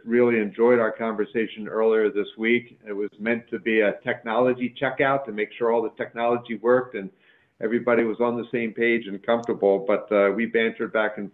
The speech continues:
forth, uh, for, uh, quite a few moments, uh, discussing different strategies and techniques, and, uh, just really, really enjoyed our conversation,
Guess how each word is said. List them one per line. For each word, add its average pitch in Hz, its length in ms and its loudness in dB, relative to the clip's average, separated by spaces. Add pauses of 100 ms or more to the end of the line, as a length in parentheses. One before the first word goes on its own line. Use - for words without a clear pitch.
forth, 113 240 6 (560)
uh, 101 300 2 (120)
for, 104 460 2
uh, 98 180 2
quite 123 240 4
a 113 60 0
few 120 180 0
moments, 110 460 2 (200)
uh, 101 200 -2
discussing 104 560 -4
different 107 420 -2
strategies 117 880 0
and 95 200 -6
techniques, 120 800 -2
and, 98 220 -2 (500)
uh, 101 260 2 (100)
just 113 200 0
really, 120 360 4
really 110 340 4
enjoyed 104 460 2
our 101 200 -4
conversation, 101 840 -2